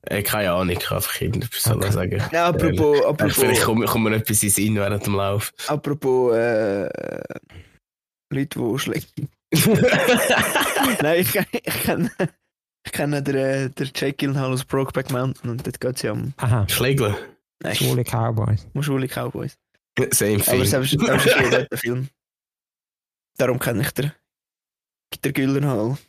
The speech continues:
Speaker 2: Mhm.
Speaker 1: Aha, also es geht um, äh, homosexuelle Pferdereiter. Und
Speaker 3: Nein,
Speaker 1: mit
Speaker 3: um,
Speaker 1: einem Seil
Speaker 3: um,
Speaker 1: andere
Speaker 3: um,
Speaker 1: Männer fesseln.
Speaker 3: nein, um homosexuelle Kaububen.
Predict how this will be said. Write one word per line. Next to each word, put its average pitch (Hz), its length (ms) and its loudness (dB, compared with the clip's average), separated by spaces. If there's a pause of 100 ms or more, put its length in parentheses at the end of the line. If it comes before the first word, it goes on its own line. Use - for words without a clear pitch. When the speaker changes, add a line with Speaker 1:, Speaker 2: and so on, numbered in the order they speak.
(340)
Speaker 2:
Mhm. 101 480 4 (880)
Speaker 1:
Aha, 110 300 0
also 107 180 0
es - 120 -2
geht 107 280 0
um, 104 120 0
äh, 98 300 0 (540)
homosexuelle 113 1160 2 (840)
Pferdereiter. 113 840 2 (960)
Und - 100 -4
Speaker 3:
Nein, 123 160 4
Speaker 1:
mit 120 80 4
Speaker 3:
um, 113 80 6
Speaker 1:
einem 113 80 6
Seil 117 380 2
Speaker 3:
um, 117 100 2
Speaker 1:
andere 110 180 2
Speaker 3:
um, 107 80 4
Speaker 1:
Männer 113 300 2
fesseln. 120 480 2
Speaker 3:
nein, 120 100 -2
um 131 180 -2
homosexuelle 135 720 -2
Kaububen. 123 920 -4